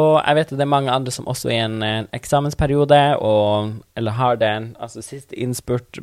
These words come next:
på jobben, eller whatever, før, eh, før juleferien. Ehm, så jeg håper, jeg håper, vent litt, hvordan er vår,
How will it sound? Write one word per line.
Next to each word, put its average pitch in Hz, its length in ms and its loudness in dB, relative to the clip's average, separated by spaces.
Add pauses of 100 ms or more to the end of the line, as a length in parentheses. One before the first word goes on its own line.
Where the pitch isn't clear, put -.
på 113 140 -2 (340)
jobben, 127 560 4
eller 104 240 -4
whatever, 120 420 2
før, 113 460 6
eh, 104 300 2 (440)
før 135 220 -2
juleferien. 175 800 2 (160)
Ehm, 110 640 -4 (240)
så - 160 0
jeg 131 220 2
håper, 160 580 4 (720)
jeg 131 160 -6
håper, 170 640 4
vent 147 240 -4
litt, 104 160 -2
hvordan 156 320 0
er 117 240 0
vår, 104 320 -2